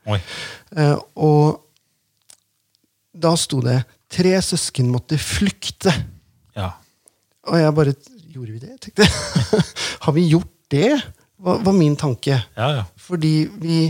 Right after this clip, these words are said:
Speaker 2: vi flykta jo ikke. Altså, den skolen som, som jeg gikk på da, den er absolutt hå-, den er fortsatt like håpløs. Altså, det er en, ja, jeg skal passe mine ord her nå. Eh,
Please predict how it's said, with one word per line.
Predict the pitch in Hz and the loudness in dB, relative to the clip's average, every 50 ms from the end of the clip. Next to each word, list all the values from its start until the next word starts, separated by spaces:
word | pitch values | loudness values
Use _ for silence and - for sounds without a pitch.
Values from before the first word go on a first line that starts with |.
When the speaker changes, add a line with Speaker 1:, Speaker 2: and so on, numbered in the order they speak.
| 156 _ _ _ _ _ _ _ _ _ _ _ _ _ _ _ _ _ _ _ _ _ _ _ _ _ _ _ _ _ - | -2 _ _ _ _ _ _ _ _ _ _ _ _ _ _ _ _ _ _ _ _ _ _ _ _ _ _ _ _ _ -10
Speaker 2:
vi | 165 170 | -8 -8
flykta | 160 - - - - 202 - - - - - - - | -6 -6 -6 -4 -4 -4 -4 -6 -10 -10 -8 -4 0
jo | 123 143 170 | 0 0 0
ikke. | 175 - - 175 170 147 131 - - _ _ _ _ _ _ _ - | 0 -2 -2 -2 -2 -2 -4 -12 -16 _ _ _ _ _ _ _ -6
Altså, | 151 - 165 | -4 -2 -2
den | 160 151 156 156 156 | 2 2 4 4 4
skolen | 151 - - - 180 151 127 113 110 123 175 214 208 190 - - _ | 2 -2 -4 -4 -4 -2 -2 0 0 0 0 0 -2 -4 -10 -20 _
som, | - - 165 151 147 147 147 143 139 135 - - - - | -8 -4 0 0 2 2 0 0 -2 -4 -8 -10 -18 -18
som | - - 156 139 139 | -6 -2 0 0 2
jeg | 139 139 135 | 2 2 2
gikk | 120 - - | 0 -2 -6
på | - 135 | -6 -2
da, | 131 147 180 240 - - | 0 0 0 -2 -6 -4
den | - 147 143 | -2 -2 -2
er | 180 - _ - | -2 -4 _ -12
absolutt | - - - - - 190 151 147 139 | -12 -10 -8 -4 -2 0 0 0 0
hå-, | - - 135 143 | 0 -4 -2 -2
den | 156 165 | 0 -2
er | 175 156 | -2 -2
fortsatt | - 120 - - 131 131 | -4 -4 -4 -4 -2 -2
like | 131 123 - | -4 -2 0
håpløs. | 139 127 131 123 - 185 226 247 - - | 2 2 2 0 0 0 -2 -2 -4 -8
Altså, | - 151 - 165 | -12 -8 -6 0
det | 151 156 | 0 2
er | 151 143 135 131 143 | 2 2 2 2 0
en, | 151 175 208 - _ _ _ - - _ _ _ _ _ _ _ _ _ | 0 0 -2 -6 _ _ _ -20 -20 _ _ _ _ _ _ _ _ _
ja, | 285 160 151 151 - - _ _ | -12 -6 -4 -4 -4 -4 _ _
jeg | - 143 143 139 | -6 -6 -6 -6
skal | - - 123 - | -6 -10 -10 -8
passe | - 135 - - | -8 -8 -4 -2
mine | 131 127 131 | 0 0 0
ord | 127 123 123 | 0 0 0
her | 143 135 | 0 0
nå. | - 233 240 - - - - - - - - - - | 0 -2 -4 -8 -14 -18 -16 -14 -14 -14 -16 -18 -12
Eh, | - 165 160 151 151 151 | -4 0 0 2 2 0